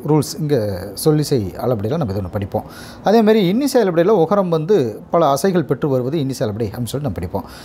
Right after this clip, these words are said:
ஒற்றளபடின்னா நீங்க சொல்லவே தேவையில்லை. இது நினைக்க வேண்டியதில்லை. பாருங்க, இது ங, ஞ, ந, ந இதெல்லாம் இருக்கக்கூடியதில் பார்த்தீங்கன்னா, ங, ஞ, ந, நமன,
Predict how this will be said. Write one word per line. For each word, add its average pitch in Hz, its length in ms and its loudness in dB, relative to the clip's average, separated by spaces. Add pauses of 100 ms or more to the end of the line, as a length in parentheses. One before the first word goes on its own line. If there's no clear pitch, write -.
(180)
ஒற்றளபடின்னா 220 680 2
நீங்க 185 180 -2
சொல்லவே 175 360 0
தேவையில்லை. 156 280 0
இது 127 160 -4
நினைக்க 165 220 -2
வேண்டியதில்லை. 143 420 2
பாருங்க, 135 180 -2
இது 143 140 -6
ங, 151 360 4
ஞ, 156 400 2
ந, 139 320 0
ந 131 260 -2
இதெல்லாம் 147 280 2
இருக்கக்கூடியதில் 127 580 0
பார்த்தீங்கன்னா, 123 300 -4
ங, 127 140 -2
ஞ, 139 100 -2
ந, 170 140 0
நமன, 135 440 2